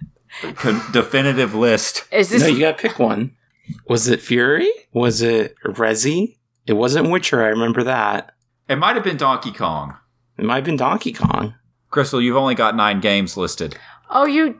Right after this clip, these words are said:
Speaker 2: you two
Speaker 1: One of us
Speaker 2: removed
Speaker 1: deleted a row.
Speaker 2: I had ten fine. And then you, you looked at your two rows and then deleted <laughs> one off of mine.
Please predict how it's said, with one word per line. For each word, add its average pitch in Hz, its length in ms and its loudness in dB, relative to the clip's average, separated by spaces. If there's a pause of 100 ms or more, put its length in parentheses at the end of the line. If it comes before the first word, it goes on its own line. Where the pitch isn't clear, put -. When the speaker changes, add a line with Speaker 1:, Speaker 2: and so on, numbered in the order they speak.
Speaker 2:
you 302 180 2
two 330 280 -4
Speaker 1:
One 180 160 0
of 160 100 -2
us 190 120 0
Speaker 2:
removed - 40 -2 (140)
Speaker 1:
deleted 135 260 0
a 107 60 2
row. 98 200 -2
Speaker 2:
I - 100 0 (100)
had 330 300 -2
ten 277 440 -2
fine. 240 760 -2 (480)
And 208 240 -2
then 226 360 0
you, 226 260 -6
you 220 340 -4
looked 220 260 0
at 185 120 0
your 214 160 2
two 254 280 -4
rows 190 340 0
and 196 100 -2
then 196 120 0
deleted 196 460 0
<laughs> - 0 -
one 208 180 -4
off 196 180 -2
of 185 100 -12
mine. 180 400 -8